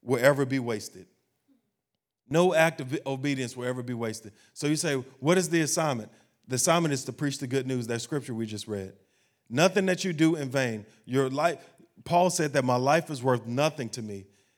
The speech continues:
unless I finish the work assigned to me by the Lord Jesus Christ. That's a good motto to live by. That's a good verse to live by right there. My life is worth nothing unless I use it for finishing the assignment assigned to me by Lord, the Lord Jesus Christ.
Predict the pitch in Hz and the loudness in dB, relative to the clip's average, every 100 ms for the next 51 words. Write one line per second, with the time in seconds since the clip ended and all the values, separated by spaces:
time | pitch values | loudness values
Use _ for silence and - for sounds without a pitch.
0 | _ 127 143 147 208 - 160 165 156 143 | _ 0 2 2 -2 -2 -4 -4 -4 -2
1 | 135 143 127 - 143 139 131 127 120 113 | 2 0 0 -4 -4 -4 -6 -6 -2 -2
2 | 107 120 123 110 120 113 110 117 101 95 | -2 -2 -4 -4 -10 -10 -10 -10 -10 -12
3 | - _ 160 147 117 120 120 127 131 139 | -20 _ -4 -4 -4 -4 -2 -4 -4 -6
4 | 139 107 98 92 98 _ _ _ _ _ | -6 -8 -12 -16 -20 _ _ _ _ _
5 | _ _ _ _ _ _ 160 180 127 143 | _ _ _ _ _ _ 2 2 2 0
6 | 123 143 156 156 156 170 127 117 117 113 | 2 2 2 0 0 2 2 0 0 -4
7 | 117 101 95 _ _ 107 110 127 165 170 | -6 -12 -12 _ _ -6 -2 0 -2 -4
8 | 147 151 143 131 127 107 101 _ _ _ | -6 -6 -4 -4 -6 -14 -18 _ _ _
9 | 120 127 123 113 117 151 139 120 117 104 | -4 -2 -2 -2 0 0 0 -6 -12 -10
10 | 156 156 160 156 143 117 110 - 151 139 | -4 -4 -4 -6 -6 -6 -6 -4 -4 -4
11 | 110 104 - _ _ - - 151 139 123 | -6 -12 -18 _ _ -8 -4 -2 -4 -6
12 | 117 110 104 110 120 117 - 110 117 117 | -6 -4 -4 -2 -4 -6 -10 -6 -4 -4
13 | 113 110 110 - 98 87 - | -6 -12 -12 -12 -14 -14 -20